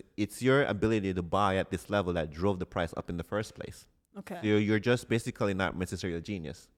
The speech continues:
Speaker 1: It's the
Speaker 2: Mm.
Speaker 1: buying activity that forced the price up.
Speaker 2: Yeah.
Speaker 1: But then a guy would actually s-, short sell at a particular level. It goes down. He's like, "See, I told you I was right. You know, I told you it
Speaker 2: Mm.
Speaker 1: would actually eventually go down." But it only went down because the,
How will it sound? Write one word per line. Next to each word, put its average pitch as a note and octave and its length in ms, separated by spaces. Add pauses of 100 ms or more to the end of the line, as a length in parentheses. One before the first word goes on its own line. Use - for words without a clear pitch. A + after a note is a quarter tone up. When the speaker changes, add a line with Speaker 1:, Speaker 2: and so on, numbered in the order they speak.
(140)
Speaker 1:
It's - 180
the F2+ 240
Speaker 2:
Mm. F#3 380 (340)
Speaker 1:
buying A2 400
activity G2 380
that F2 160
forced F#2 240
the F#2+ 40
price D2 300
up. - 220 (200)
Speaker 2:
Yeah. F#3 180 (260)
Speaker 1:
But G2+ 80
then C#3+ 140
a D#3 60
guy B2 260
would A#2+ 100
actually A2+ 260
s-, - 280
short A2+ 340
sell F2+ 320
at F2+ 60
a F2+ 40
particular F2+ 400
level. F#2+ 520
It F#2+ 100
goes G2 240
down. F#2 240
He's G2 160
like, G2 120
"See, - 140
I B2+ 120
told D#3+ 280
you F#2+ 80
I E2+ 40
was E2 240
right. - 280 (160)
You F2+ 120
know, F2+ 60
I F#2 40
told C3+ 200
you C3 40
it - 0
Speaker 2:
Mm. G2+ 80
Speaker 1:
would - 80
actually E2+ 240
eventually E2+ 220
go E2+ 160
down." D#2+ 240
But G2 180
it G2+ 80
only D3+ 180
went G#2 280
down A2 280
because F#2 460 (360)
the, F2+ 100